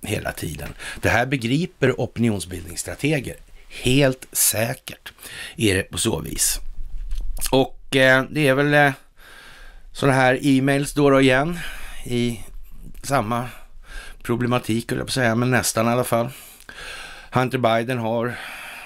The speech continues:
hållit på med köpslagan om den amerikanska vicepresidentens inflytande hit och dit.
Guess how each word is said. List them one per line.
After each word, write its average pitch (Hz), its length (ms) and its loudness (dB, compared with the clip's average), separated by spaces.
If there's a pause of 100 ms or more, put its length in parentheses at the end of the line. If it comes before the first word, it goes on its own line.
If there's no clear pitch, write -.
(160)
hållit 107 260 -6
på 120 160 -2
med 110 240 2 (100)
köpslagan 120 1000 0
om 101 380 0 (720)
den 107 200 2
amerikanska 107 600 0
vicepresidentens 104 1300 0 (1600)
inflytande 131 680 2 (160)
hit 123 280 -6
och 131 60 4
dit. - 440 0